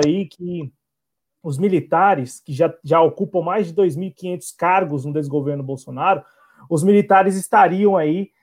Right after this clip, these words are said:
é, dispostos a, neste momento, dificultar, dificultar a possibilidade de mais alguém que, apesar de não ter tanta representatividade no meio, mas ser do meio, assumir.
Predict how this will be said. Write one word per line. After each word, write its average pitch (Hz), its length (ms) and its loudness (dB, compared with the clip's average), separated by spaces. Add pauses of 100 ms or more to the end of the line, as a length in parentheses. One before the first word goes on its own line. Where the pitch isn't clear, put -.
(140)
é, 156 880 2
dispostos 185 1040 0
a, 180 240 4
neste 214 340 -2
momento, 196 360 -2
dificultar, 190 1040 -4 (520)
dificultar 208 560 0
a 185 60 4
possibilidade 185 840 2
de 196 360 -2
mais 196 340 4
alguém 208 760 2
que, 190 600 -2
apesar 170 580 4
de 156 120 -4
não 208 180 -2
ter 196 320 0
tanta 214 260 0
representatividade 170 920 -2
no 160 140 -4
meio, 170 380 4
mas 160 260 0
ser 220 160 6
do 180 120 -2
meio, 175 380 0 (300)
assumir. 170 580 0